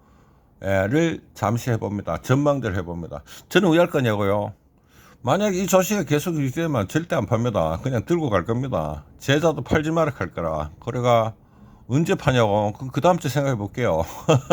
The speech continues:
<laughs> 어쨌든 안 판다는 거지. 만약에 이 조시가 유지된다면 꼭 이날 오후나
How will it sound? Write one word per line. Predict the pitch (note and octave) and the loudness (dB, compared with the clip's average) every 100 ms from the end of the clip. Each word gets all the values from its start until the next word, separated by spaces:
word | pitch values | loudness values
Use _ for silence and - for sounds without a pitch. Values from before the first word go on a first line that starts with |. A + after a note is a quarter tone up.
| - - - - | 2 0 -4 -4
<laughs> | C#3+ - - - - - - - | -12 -12 -20 -20 -20 -20 -20 -12
어쨌든 | - A3 G3+ D3+ | -4 2 2 4
안 | G2 | 4
판다는 | A#2 E3 C#3+ F#2+ F2 | 4 4 4 2 0
거지. | F2 F2 | -4 -4
만약에 | F2 G2+ B2 A#2 G2 F#2 | 0 2 2 0 -2 -4
이 | D#3 | -6
조시가 | C3 B2 - C#3 A#2 G2 | -2 -2 -2 0 2 2
유지된다면 | F#2 G#2 C#3 C#3 G#2 F#2 E2+ E2 - - - | 0 -2 -2 -2 -2 -2 -4 -8 -14 -16 2
꼭 | F#3+ - _ _ - - - - | 2 2 _ _ -20 -20 -20 -12
이날 | D#3 E3+ F3+ E3 | -2 4 6 6
오후나 | C3+ C#3+ D#3 C#3 F#2+ D2 D#2+ | 2 2 2 2 2 0 -6